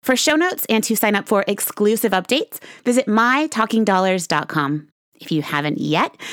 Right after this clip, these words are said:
don't forget to subscribe. Please leave a review and let me know what you think about the show. I love connecting with you, dear listeners, and I really appreciate you taking the time out of your day to let me know what you think.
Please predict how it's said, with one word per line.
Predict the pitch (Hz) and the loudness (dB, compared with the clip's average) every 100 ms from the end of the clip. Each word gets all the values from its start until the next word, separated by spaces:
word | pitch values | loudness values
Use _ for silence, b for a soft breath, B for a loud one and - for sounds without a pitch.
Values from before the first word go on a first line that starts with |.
| B | B
don't | - 269 339 | 2 2 2
forget | 359 262 | -2 0
to | 226 | -2
subscribe. | 226 185 - 208 180 175 233 277 B B | -2 -4 -4 0 2 2 0 -2 B B
Please | - 269 254 285 311 | -4 2 4 2 2
leave | 247 214 | 0 2
a | |
review | 196 185 175 185 | 2 2 0 0
and | 175 175 | 0 2
let | 175 | 2
me | 175 | 2
know | 175 | 2
what | 170 | 0
you | 165 | -2
think | 175 | -2
about | - 147 | 0 -2
the | 151 | -2
show. | - 147 160 B B B | -2 0 0 B B B
I | 170 175 | 0 0
love | 175 185 185 185 185 | 2 2 2 0 -2
connecting | - 175 151 165 151 | -2 0 0 0 0
with | 147 | 0
you, | 147 | 0
dear | 139 | 0
listeners, | 135 131 135 131 - | -2 -2 -2 -2 -2
and | 156 147 | -2 0
I | |
really | 151 151 170 151 143 | 0 0 0 0 -2
appreciate | - 135 - 135 | -4 -4 -4 -4
you | 135 | -6
taking | 143 151 | -6 -6
the | 143 | -6
time | 143 135 135 | -4 -4 -4
out | 143 | -4
of | |
your | 143 | -6
day | 135 131 151 | -6 -6 -8
to | 151 156 151 | -6 -2 -2
let | 160 - | 0 0
me | 190 | 0
know | 185 | 0
what | 202 202 | -2 -2
you | 226 | 0
think. | 311 - | 0 -4